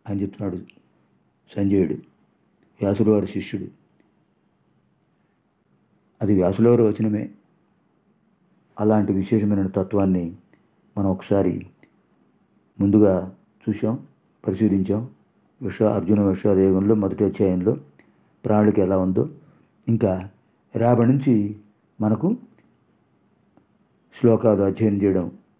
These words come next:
ప్రారంభమవుతుంది. చివర ప్రాణాయామ ప్రక్రియ ఉంటుంది.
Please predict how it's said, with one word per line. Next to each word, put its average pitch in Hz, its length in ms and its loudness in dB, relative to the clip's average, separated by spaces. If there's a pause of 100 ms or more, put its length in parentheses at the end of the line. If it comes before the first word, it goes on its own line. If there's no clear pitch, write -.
(140)
ప్రారంభమవుతుంది. 95 680 -2 (2000)
చివర 104 440 2 (960)
ప్రాణాయామ 110 440 2
ప్రక్రియ 98 360 -2
ఉంటుంది. 95 440 -4